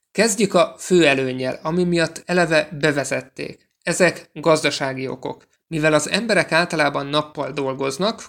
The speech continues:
kora reggeltől, így délután, este vannak otthon. Így folyamatosan mesterséges világítás szükséges az otthoni tevékenységeknél, az emberek pedig nem szívesen mozdulnak ki a szabadba, és így nem éri őket elegendő napfény sem.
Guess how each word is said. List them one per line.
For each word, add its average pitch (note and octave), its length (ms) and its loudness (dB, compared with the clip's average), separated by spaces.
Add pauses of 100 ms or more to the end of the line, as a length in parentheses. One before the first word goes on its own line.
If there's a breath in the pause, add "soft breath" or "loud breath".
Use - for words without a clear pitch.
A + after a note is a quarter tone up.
kora F3 220 2
reggeltől, C3 840 -2 (160)
így D#3+ 360 -2
délután, F3+ 640 2
este D3+ 320 0
vannak C#3+ 360 -4
otthon. - 420 -10 (580 loud breath)
Így D#3 240 0
folyamatosan E3 720 -2
mesterséges D#3 720 -2
világítás D3 680 -2
szükséges D#3 600 -4
az D#3+ 240 -4
otthoni D#3 380 -6
tevékenységeknél, C#3 1080 -2
az D#3+ 380 -2
emberek F#3 380 0
pedig E3+ 240 0
nem F3+ 160 -2
szívesen D3 460 -4
mozdulnak C#3 540 -8
ki C3+ 120 -8
a C3 60 -6
szabadba, C#3 580 -2
és E3 260 -4
így D#3 260 -4
nem D3+ 220 -2
éri D3 240 0
őket D3+ 420 -2
elegendő C3+ 540 -8
napfény C3+ 420 -8
sem. C3+ 280 -4